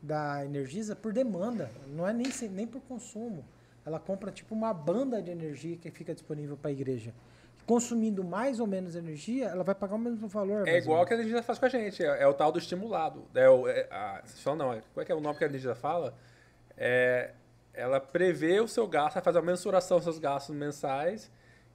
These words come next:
Speaker 2: e prevê que vai gastar tanto no final do mês.
Speaker 1: É,
Speaker 2: E
Speaker 1: e
Speaker 2: já cobra
Speaker 1: outra,
Speaker 2: aquilo.
Speaker 1: não tem como fazer gato. A energia chega pro Grande Templo em alta tensão.
Speaker 2: Ah.
Speaker 1: Não tem como fazer gato.
Speaker 2: Mas, cara, se tratando da igreja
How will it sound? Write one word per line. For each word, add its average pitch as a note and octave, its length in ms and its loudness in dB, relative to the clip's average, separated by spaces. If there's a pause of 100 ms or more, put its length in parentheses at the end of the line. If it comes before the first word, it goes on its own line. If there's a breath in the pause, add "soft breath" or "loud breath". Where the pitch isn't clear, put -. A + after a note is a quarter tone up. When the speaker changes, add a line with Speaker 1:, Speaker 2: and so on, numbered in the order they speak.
Speaker 2:
e D3 180 0
prevê E3 380 2
que F3 60 0
vai F#3 80 -2
gastar F3+ 220 0
tanto F3 200 6
no F3 60 10
final F3+ 160 -4
do F#3 80 -6
mês. D3+ 160 -2
Speaker 1:
É, G#3+ 260 0
Speaker 2:
E G#3+ 40 -2
Speaker 1:
e A#3 40 2
Speaker 2:
já B3 60 4
cobra G#3+ 160 6
Speaker 1:
outra, D#3 160 -4
Speaker 2:
aquilo. D#3+ 160 -8
Speaker 1:
não G#3+ 120 -2
tem B3+ 160 -4
como B3 300 -4
fazer G#3 320 -6
gato. C3+ 480 -8 (520 soft breath)
A E3+ 120 -2
energia F#3+ 500 -2
chega F#3+ 400 -2
pro - 160 -16
Grande B2+ 300 -8
Templo F#3+ 420 -4
em F#3+ 100 -2
alta G#3 280 0
tensão. F3 480 -8 (500)
Speaker 2:
Ah. A#2 140 -10 (480)
Speaker 1:
Não A3 120 -2
tem D4 160 -4
como D#4 140 -6
fazer E3+ 240 -2
gato. - 380 -12 (720 soft breath)
Speaker 2:
Mas, A3+ 120 -4
cara, A3+ 300 2
se - 80 -8
tratando A#3+ 320 2
da C4+ 100 2
igreja D#3+ 600 0